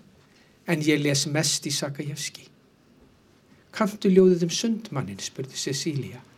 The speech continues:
„Þennan sem leggur lófana saman og tekur þá í sundur eins og einstaklingur á bæn.“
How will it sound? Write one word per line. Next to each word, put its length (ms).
„Þennan 240
sem 160
leggur 380
lófana 520
saman 600
og 140
tekur 360
þá 240
í 100
sundur 640
eins 180
og 80
einstaklingur 640
á 20
bæn.“ 300